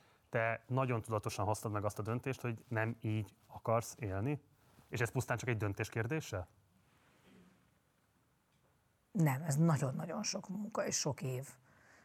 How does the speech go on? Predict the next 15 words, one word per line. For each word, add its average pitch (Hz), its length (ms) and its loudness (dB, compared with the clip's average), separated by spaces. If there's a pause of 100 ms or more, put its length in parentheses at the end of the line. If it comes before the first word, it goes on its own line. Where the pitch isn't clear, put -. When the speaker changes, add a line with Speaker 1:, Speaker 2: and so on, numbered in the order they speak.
(180)
Speaker 2:
döntése, 180 760 -2 (200)
és - 120 0
sok - 160 4
felismerés. 160 880 0 (480)
Mert 151 180 2
azért 139 280 2
ez 135 80 0
nem, 156 340 6 (340)
mondom, 151 340 4
tehát 143 180 2
egy 147 100 2
nagyon 151 260 6
ösztönös 147 460 -2
ember 151 340 0
vagyok, 151 300 4